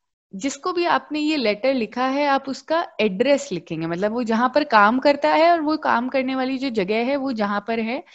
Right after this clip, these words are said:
आप वो लिखेंगे। तो सेकंड नंबर पे आ जाता है, तो इस लेटर को लिखा गया है संपादक महोदय को, मतलब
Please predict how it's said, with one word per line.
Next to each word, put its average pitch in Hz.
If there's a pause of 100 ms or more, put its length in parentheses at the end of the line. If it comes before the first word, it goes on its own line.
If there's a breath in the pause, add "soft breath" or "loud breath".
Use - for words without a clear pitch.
(260 loud breath)
आप 302
वो 262
लिखेंगे। 156 (320 soft breath)
तो 330
सेकंड 311
नंबर 269
पे 269
आ 233
जाता 214
है, 240
तो 262
इस 254
लेटर 233
को 277
लिखा 247
गया 254
है 262
संपादक 214
महोदय 240
को, 269
मतलब 220